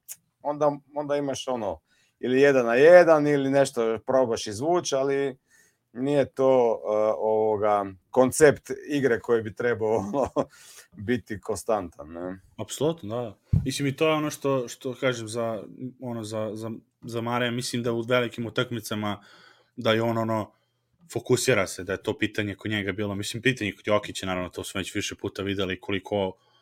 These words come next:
Speaker 2: razlika, ti, znaš, ta Milwaukee utakmica meni i taj Memphis i Milwaukee utakmica su meni u glavi, ono, to je kad upale u brzinu, jer to što
Speaker 1: Mhm.
Speaker 2: dešava se, to što si rekao, gde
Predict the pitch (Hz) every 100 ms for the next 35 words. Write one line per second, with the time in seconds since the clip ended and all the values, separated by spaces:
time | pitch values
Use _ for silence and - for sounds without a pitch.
0 | _ _ 110 98 98 98 101 - 101 -
1 | - 101 101 104 104 - 104 107 110 107
2 | 113 104 104 101 107 101 110 107 107 -
3 | 110 107 104 104 110 - 107 - - 110
4 | 104 110 107 101 101 98 92 _ _ _
5 | - - - _ _ - 123 110 113 113
6 | 107 110 101 95 95 98 87 85 90 -
7 | 104 107 104 110 101 - 107 107 - 107
8 | - - 104 101 - 82 87 90 90